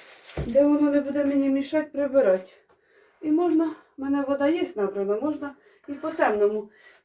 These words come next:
побігати, і стіни помити, і все остальне. Мені треба пральна машина. Загрузить, в мене там стірки позбиралося, не щухається. Але можеш постирати. Поки туди-сюди світла нема.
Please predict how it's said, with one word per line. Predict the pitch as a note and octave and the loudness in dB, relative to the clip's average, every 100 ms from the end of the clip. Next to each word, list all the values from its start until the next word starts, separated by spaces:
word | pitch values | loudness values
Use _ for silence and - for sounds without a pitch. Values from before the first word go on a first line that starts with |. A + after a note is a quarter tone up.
| - | -12
побігати, | A3+ G#3+ A3+ A3 G#3+ A3 | -10 -4 0 2 0 -4
і | |
стіни | G#3+ - D#4 C#4 | -8 -2 -2 -2
помити, | - B3+ B3+ C4+ - | -4 -4 -4 -6 -8
і | |
все | G#3 - A#3 | -14 -10 -10
остальне. | A3+ A3 G#3 A3 | -8 -6 -4 -4
Мені | C4 C#4 | -4 -4
треба | C4 C4 C4 _ _ _ _ - _ | -4 -6 -8 _ _ _ _ -20 _
пральна | C#4+ C#4 C4+ C4+ | 0 0 0 -4
машина. | C#4 - G#3+ - - _ _ _ - | -4 -4 -4 -4 -10 _ _ _ -16
Загрузить, | A3 A#3 B3 B3 C4+ | -8 -6 -4 -6 -6
в | B3 | -6
мене | B3 | -8
там | B3+ B3 | -6 -10
стірки | - D#4 D4+ A#3 | -10 -12 -12 -10
позбиралося, | A3+ A3 A3+ A3 G#3+ A3 A3+ A3 - - - | -6 -4 -2 0 0 0 -4 -12 -12 -12 -14
не | A#3 | -16
щухається. | B3 A#3+ A3+ A3+ A3 G#3+ G#3+ _ _ _ _ _ _ _ _ _ _ _ _ _ _ _ _ _ _ _ _ _ _ _ _ _ _ _ | -14 -14 -10 -8 -8 -10 -16 _ _ _ _ _ _ _ _ _ _ _ _ _ _ _ _ _ _ _ _ _ _ _ _ _ _ _
Але | - D4 F4+ | -4 2 4
можеш | F4 D#4+ D#4 | 4 4 -2
постирати. | - D4+ - D4+ F3+ F3 - - _ _ _ _ _ _ _ _ _ _ _ - - | -8 -10 -4 0 0 -2 -14 -20 _ _ _ _ _ _ _ _ _ _ _ -20 -14
Поки | C#4 D4+ | -12 -10
туди-сюди | D4+ D4+ D#4 C#4+ D#4 C4+ D#4 | -8 -6 -6 -6 -6 -6 -6
світла | A3 G#3+ A3 | -8 -10 -8
нема. | G#3+ G#3+ A3 | -6 -4 -6